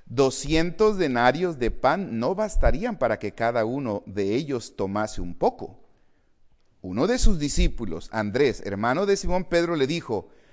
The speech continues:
"Aquí está un muchacho que tiene cinco panes de cebada y dos pececillos. Mas, ¿qué es esto para tantos?". Hasta ahí vamos a dejar. Entonces ya es cuando el Señor manda que los recuesten en la tie-, en la,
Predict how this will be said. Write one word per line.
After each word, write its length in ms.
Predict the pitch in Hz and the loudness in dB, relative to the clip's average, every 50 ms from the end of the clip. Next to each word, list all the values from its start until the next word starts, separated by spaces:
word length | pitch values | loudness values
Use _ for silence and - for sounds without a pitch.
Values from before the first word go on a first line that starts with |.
| _ _ _ _ - | _ _ _ _ -10
"Aquí 320 | - 110 - - - 190 | -10 -10 -10 0 6 8
está 240 | 180 - - 202 196 | 8 8 8 4 4
un 140 | 202 196 185 | 0 0 -2
muchacho 600 | 175 170 - 196 185 190 190 - - 123 98 - | -4 -4 0 2 2 2 0 -2 -6 -10 -8 -4
que 160 | - 123 120 | -2 -2 -2
tiene 420 | - - - 123 - 143 151 139 | -2 -2 2 4 4 4 2 0
cinco 520 | - - - 123 120 113 117 127 117 101 - | -4 -6 -6 -6 -6 -4 -2 -2 -2 -2 -2
panes 380 | - 90 92 101 117 147 143 | -4 -4 -2 -4 -6 -6 -4
de 120 | 143 165 165 | -4 -4 -2
cebada 600 | - 196 190 160 123 98 87 82 107 139 - - - - - - - | -2 -2 -2 0 0 0 0 -2 -4 -4 -6 -8 -16 -20 -18 -14 -8
y 180 | 165 165 156 131 | -6 -4 -2 -2
dos 200 | 117 104 107 - | -2 -4 -6 -6
pececillos. 960 | - 131 127 - - 113 - - 233 143 262 - 120 95 - - - - - - - - _ _ _ _ _ _ _ - - - - | -6 -6 -6 -6 -6 -8 -2 2 2 2 4 2 -2 -4 -6 -10 -16 -18 -20 -20 -20 -20 _ _ _ _ _ _ _ -20 -20 -16 -10
Mas, 540 | 120 131 139 135 123 113 101 - - - - - - | -4 0 2 4 4 2 2 -2 -8 -14 -14 -12 -10
¿qué 140 | - - 311 | -2 4 4
es 180 | 330 - - 233 | 4 4 4 2
esto 380 | 202 190 - - - 165 - | 0 0 -2 -4 -6 -6 -4
para 280 | - 131 110 104 98 - | -4 -4 -4 -4 -4 -4
tantos?". 800 | - 110 110 107 98 - - 233 277 - - - - - - - - - _ _ - - _ _ _ - - - _ - _ _ _ - - - - - | -4 -2 -2 -4 -6 -6 -8 -10 -8 -10 -16 -20 -20 -20 -20 -20 -20 -20 _ _ -20 -20 _ _ _ -20 -20 -20 _ -20 _ _ _ -20 -20 -20 -18 -16
Hasta 220 | 98 98 - - | -14 -14 -10 -6
ahí 80 | 110 135 | -6 -4
vamos 260 | 135 131 135 131 131 | -4 -6 -8 -10 -10
a 60 | 113 | -10
dejar. 420 | 101 101 - 87 - - _ _ _ _ _ _ _ _ _ - - | -12 -12 -12 -14 -18 -20 _ _ _ _ _ _ _ _ _ -16 -12
Entonces 140 | 117 110 | -10 -8
ya 80 | 117 127 | -8 -8
es 80 | 120 - | -8 -8
cuando 200 | 135 131 123 123 | -10 -8 -8 -10
el 60 | 110 | -10
Señor 320 | - 123 113 117 123 123 | -12 -12 -12 -10 -10 -10
manda 400 | 127 131 123 120 127 127 147 - | -10 -10 -10 -8 -8 -10 -10 -10
que 100 | - 127 | -10 -12
los 200 | 113 113 107 98 | -10 -10 -10 -10
recuesten 640 | 104 104 - - - 127 135 143 - - 151 147 143 | -12 -14 -14 -10 -8 -8 -8 -8 -10 -12 -16 -14 -14
en 120 | 139 135 | -14 -12
la 160 | 139 147 143 143 | -12 -12 -12 -12
tie-, 220 | 156 156 151 - | -14 -14 -14 -14
en 200 | - 127 131 131 | -12 -14 -14 -12
la, 280 | 131 123 120 113 - | -12 -12 -12 -12 -14